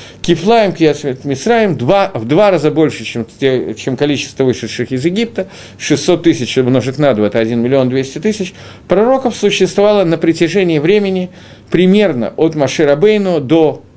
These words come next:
вот этого времени Александра Македонского, то есть порядка восьмисот лет. За эти восемьсот лет, восемьсот, может, э, семьсот пятьдесят лет, я не знаю точно, мне трудно посчитать.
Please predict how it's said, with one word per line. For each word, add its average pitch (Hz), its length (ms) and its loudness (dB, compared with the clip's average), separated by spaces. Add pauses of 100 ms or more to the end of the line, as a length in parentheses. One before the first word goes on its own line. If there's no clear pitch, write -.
(120)
вот 117 160 -2
этого 127 260 0
времени 123 360 2
Александра 131 480 0
Македонского, 190 680 -2 (320)
то 202 100 4
есть 190 160 2
порядка 180 360 0
восьмисот 147 560 0
лет. 208 240 0 (360)
За 139 160 0
эти 196 200 0
восемьсот 143 520 -2
лет, 170 240 0
восемьсот, 120 480 -4
может, 95 220 -4 (260)
э, 78 460 -8
семьсот 104 380 -4
пятьдесят 160 360 0
лет, 120 160 -2
я 110 60 -2
не 107 80 0
знаю 98 240 -4
точно, - 340 -10
мне 76 200 -8
трудно 95 320 -2
посчитать. 202 480 -2